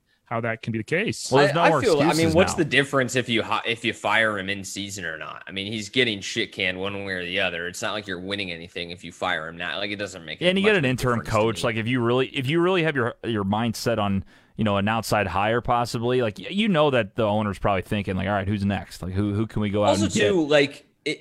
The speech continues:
Speaker 3: if you're Joe Douglas, T J, don't you think it might serve you better as the G M to keep Adam Gase for sixteen games and get you maybe the number one pick
Speaker 2: Yeah.
Speaker 3: rather than use the interim and
Speaker 1: Hey,
Speaker 3: try to
Speaker 1: man,
Speaker 3: win a
Speaker 1: just
Speaker 3: couple
Speaker 1: go
Speaker 3: games?
Speaker 1: out,
Speaker 2: That's true.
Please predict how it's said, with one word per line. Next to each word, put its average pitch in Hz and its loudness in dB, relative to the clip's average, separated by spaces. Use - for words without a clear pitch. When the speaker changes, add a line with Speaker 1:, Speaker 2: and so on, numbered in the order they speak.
Speaker 3:
if 147 -2
you're 175 2
Joe 160 6
Douglas, 117 0
T 170 -4
J, 180 0
don't 131 0
you 156 -6
think 131 -2
it 139 0
might 117 -2
serve 117 -2
you 110 -4
better 104 0
as 107 -2
the - -10
G 95 -6
M 104 -4
to 104 -14
keep 101 -10
Adam 107 0
Gase 110 -4
for 113 -8
sixteen 117 -8
games 117 -4
and 101 -12
get 101 -10
you 98 -12
maybe 95 -6
the 98 -8
number 92 -8
one 95 -8
pick 101 -6
Speaker 2:
Yeah. 123 6
Speaker 3:
rather 117 0
than 92 -10
use 95 -12
the 85 -10
interim 101 -6
and 151 0
Speaker 1:
Hey, 226 4
Speaker 3:
try 185 2
to 147 4
Speaker 1:
man, 175 4
Speaker 3:
win - 0
a 160 -4
Speaker 1:
just 180 4
Speaker 3:
couple 107 -4
Speaker 1:
go 156 8
Speaker 3:
games? 180 8
Speaker 1:
out, 160 6
Speaker 2:
That's 143 2
true. 135 0